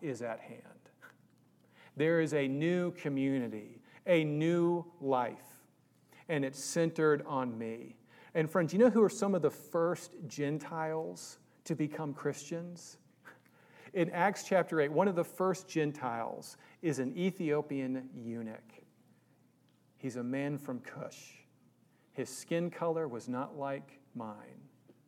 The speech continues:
And friends, the vast majority of us in this room are Gentiles.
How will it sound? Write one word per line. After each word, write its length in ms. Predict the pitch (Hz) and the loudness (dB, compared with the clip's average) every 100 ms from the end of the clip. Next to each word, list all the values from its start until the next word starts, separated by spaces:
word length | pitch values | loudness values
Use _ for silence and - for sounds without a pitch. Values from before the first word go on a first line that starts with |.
| _ _ _ _ _ _ _ _ _ _ _ _ _ - | _ _ _ _ _ _ _ _ _ _ _ _ _ -6
And 160 | 147 139 | -4 -2
friends, 640 | 170 165 170 170 - - _ _ _ - _ _ _ - | 2 2 2 -2 -8 -18 _ _ _ -20 _ _ _ -2
the 120 | 143 | 0
vast 380 | 170 190 185 175 | 2 0 0 -4
majority 440 | 151 147 156 143 | -2 2 4 4
of 80 | 131 | 2
us 220 | 127 - | 0 -2
in 140 | 147 | -4
this 260 | 135 131 - | -4 -4 -6
room 440 | 120 113 110 107 110 - | -6 -4 -6 -10 -12 -8
are 140 | 139 | -8
Gentiles. 960 | 113 120 117 - - - - - - | -6 -6 -6 -8 -14 -16 -20 -20 -20